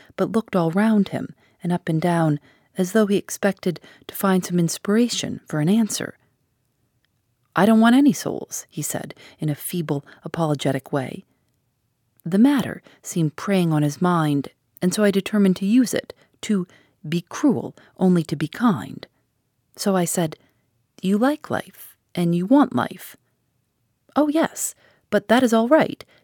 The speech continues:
You needn't worry about that." "But," I asked, "how are we to get the life without getting the soul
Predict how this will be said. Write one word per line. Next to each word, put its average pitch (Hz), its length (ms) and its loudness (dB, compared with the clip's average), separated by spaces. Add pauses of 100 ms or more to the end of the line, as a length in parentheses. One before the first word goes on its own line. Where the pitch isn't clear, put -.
(100)
You 196 120 0
needn't 180 280 2
worry 196 260 2
about 139 260 -4
that." - 460 -2 (1300)
"But," 285 340 -6
I 214 120 -4
asked, 196 400 -6 (420)
"how 302 160 -4
are 359 160 -2
we 294 60 2
to 226 80 0
get 190 240 -4
the 180 100 0
life 190 320 0
without 180 300 0
getting 180 260 2
the 170 100 0
soul 175 320 -2